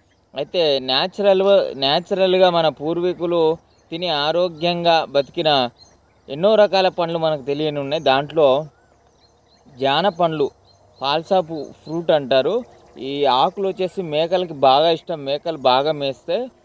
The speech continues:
ఈ పండ్లు కూడా చిన్న సైజులో ఉండి ఈ విధంగా ఉంటాయి. చాలా స్వీట్, చాలా స్వీట్గా ఉంటాయి. అసలు తింటే ఒక్క పండు తిన్నా కూడా మళ్ళీ మళ్ళీ తినాలి అనిపిస్తుంది అనమాట.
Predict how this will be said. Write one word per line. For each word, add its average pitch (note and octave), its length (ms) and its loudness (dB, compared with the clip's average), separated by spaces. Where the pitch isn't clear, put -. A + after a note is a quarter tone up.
ఈ D3 60 -14
పండ్లు D3+ 380 -4
కూడా F3+ 320 2
చిన్న G3 440 -6
సైజులో F3 560 0
ఉండి D3 560 -2
ఈ D3 80 -8
విధంగా E3+ 380 0
ఉంటాయి. D#3 520 0
చాలా E3+ 280 -2
స్వీట్, G3 540 -6
చాలా E3+ 260 -6
స్వీట్గా F#3+ 520 0
ఉంటాయి. E3+ 300 -2
అసలు E3 240 -4
తింటే D#3 420 -10
ఒక్క C#3 260 -6
పండు D#3 340 -6
తిన్నా F#3 260 -6
కూడా F3 480 0
మళ్ళీ D3 260 0
మళ్ళీ G3+ 280 2
తినాలి F3+ 440 -4
అనిపిస్తుంది D3+ 460 -8
అనమాట. A2 300 -8